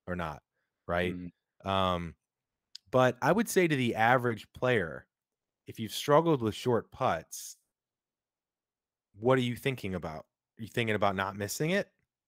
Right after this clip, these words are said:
Speaker 1: right? Are you worried about the embarrassment? Well, what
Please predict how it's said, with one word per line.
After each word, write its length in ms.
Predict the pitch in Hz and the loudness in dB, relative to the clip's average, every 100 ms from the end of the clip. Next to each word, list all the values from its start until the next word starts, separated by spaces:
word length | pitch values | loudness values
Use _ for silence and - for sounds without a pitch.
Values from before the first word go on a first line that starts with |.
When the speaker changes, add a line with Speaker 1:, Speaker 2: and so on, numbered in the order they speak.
| _ - | _ -4
Speaker 1:
right? 240 | 117 147 | 0 0
Are 40 | 113 | -4
you 140 | 107 | -6
worried 380 | 98 107 113 113 | -2 0 0 0
about 380 | 107 107 104 - _ _ _ - | 0 2 0 -4 _ _ _ -8
the 100 | 101 | -6
embarrassment? 680 | 95 95 127 - 180 185 190 _ _ _ _ | -2 -2 -2 -4 -4 -4 -8 _ _ _ _
Well, 240 | 117 123 117 | -2 -2 -2
what 420 | 78 101 127 139 | -6 -2 0 0